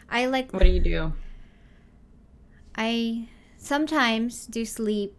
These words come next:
Speaker 1: meditations
Speaker 2: Oh,
Speaker 1: right
Speaker 2: okay.
Speaker 1: before. And I'll actually,
Speaker 2: Mm-hmm.
Speaker 1: I have fallen asleep, but I think I relied on it too much, so now it doesn't work for me as well.
Speaker 2: Yeah.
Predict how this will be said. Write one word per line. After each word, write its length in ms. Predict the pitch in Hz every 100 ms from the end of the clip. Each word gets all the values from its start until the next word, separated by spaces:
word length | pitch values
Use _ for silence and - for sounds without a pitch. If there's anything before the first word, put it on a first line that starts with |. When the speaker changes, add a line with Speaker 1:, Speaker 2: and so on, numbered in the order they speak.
| -
Speaker 1:
meditations 960 | 208 190 190 196 185 190 190 208 - - - - - - - -
Speaker 2:
Oh, 540 | 175 190 240 185 151 156 151 -
Speaker 1:
right 200 | 202 196
Speaker 2:
okay. 120 | 208
Speaker 1:
before. 580 | 208 160 165 190 220 240 - - - - -
And 100 | 226
I'll 100 | 214 -
actually, 360 | 208 202 185
Speaker 2:
Mm-hmm. 240 | 170 170 - - -
Speaker 1:
I 100 | 214
have 240 | 262 262
fallen 240 | 262 262 247
asleep, 360 | 226 - 208 202
but 240 | 202 - - - - - -
I 160 | 247 277
think 380 | 311 311 302 - - -
I 220 | 202 208
relied 380 | 202 214 185 202
on 100 | 214
it 140 | 220 214
too 100 | 226
much, 180 | 214 214
so 100 | 190
now 180 | 185
it 80 | 190
doesn't 280 | 196 202 185
work 320 | 180 185 - - - - -
for 100 | -
me 200 | 165 190
as 280 | 151 175 -
well. 320 | 170 160 185 - - - - - - -
Speaker 2:
Yeah. 360 | 170 151 147